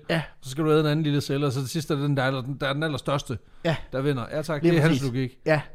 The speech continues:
Speaker 2: Ja.
Speaker 1: I august nitten hundrede tyve, der, øh, laver han så sit Anakin Skywalker moment og forråder sin Obi-Wan. For han går, øh, direkte mod ham her Semyonov, som ellers er hans, øh, nærmeste øverstbefalende,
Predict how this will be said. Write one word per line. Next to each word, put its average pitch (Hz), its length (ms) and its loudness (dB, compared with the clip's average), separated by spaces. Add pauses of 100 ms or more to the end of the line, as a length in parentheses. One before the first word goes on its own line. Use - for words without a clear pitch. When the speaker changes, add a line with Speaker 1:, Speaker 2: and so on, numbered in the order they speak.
(200)
Speaker 2:
Ja. 131 80 -6 (140)
Speaker 1:
I 160 80 0
august 160 380 2
nitten 190 180 -2
hundrede 180 300 0
tyve, 190 380 -2
der, 180 160 2
øh, 131 420 2
laver 156 220 6
han 151 120 2
så 135 140 -2
sit 127 180 -6
Anakin 127 420 -2
Skywalker 139 480 2
moment 120 360 0
og 110 80 -6
forråder 139 440 0
sin 117 220 -4
Obi-Wan. 117 560 -4 (500)
For 151 100 -2
han 175 200 2
går, 165 260 6
øh, 135 140 2
direkte 190 380 2
mod 185 140 0
ham 165 140 0
her 160 120 2
Semyonov, 156 540 0
som 147 200 0
ellers 139 260 2
er 117 60 -2
hans, 117 300 -4
øh, 98 200 -4
nærmeste 139 340 -4
øverstbefalende, 131 760 -2